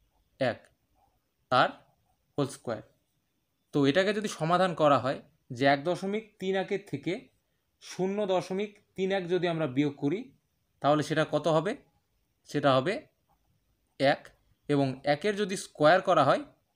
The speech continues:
সেটা হবে এক। অর্থাৎ আমাদের উত্তর যেটা সেটা হবে ওয়ান বা এক, এটাই হচ্ছে সঠিক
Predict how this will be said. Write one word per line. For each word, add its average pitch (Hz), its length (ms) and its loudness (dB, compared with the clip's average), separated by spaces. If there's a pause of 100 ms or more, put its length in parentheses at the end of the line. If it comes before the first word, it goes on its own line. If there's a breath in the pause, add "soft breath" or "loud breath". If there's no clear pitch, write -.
(120)
সেটা 143 380 0
হবে 127 180 0 (1400)
এক। 123 180 0 (1000)
অর্থাৎ 139 340 4 (200)
আমাদের 156 280 2 (180)
উত্তর 226 240 0 (100)
যেটা 156 180 4 (120)
সেটা 151 260 2
হবে 160 140 2 (1400)
ওয়ান 127 340 4 (320)
বা 120 120 6 (1000)
এক, 131 160 2 (140)
এটাই 156 220 0
হচ্ছে 214 180 -4 (880)
সঠিক 147 360 0